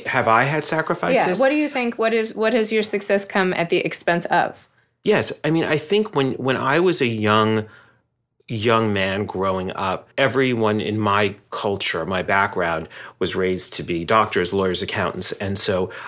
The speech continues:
Speaker 1: I was raised in that culture. And so being a creative person, I was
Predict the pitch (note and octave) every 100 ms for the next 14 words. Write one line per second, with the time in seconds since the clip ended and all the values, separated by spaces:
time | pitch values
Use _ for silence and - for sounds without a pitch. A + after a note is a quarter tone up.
0 | - - A2+ A#2 A2 - F#2+ F#2+ F2 F2
1 | - - - A#2 G2 F2 - F#3 - -
2 | - - A2 - A#2 G#2 G#2 F#2+ - -
3 | - - A#2+ B2 G#2+ - B2 G#2+ G#2 A2
4 | G#2 - E2 - - D2+ - - - -
5 | A#2+ A#2+ A#2+ G#2+ G2+ F#2+ F#2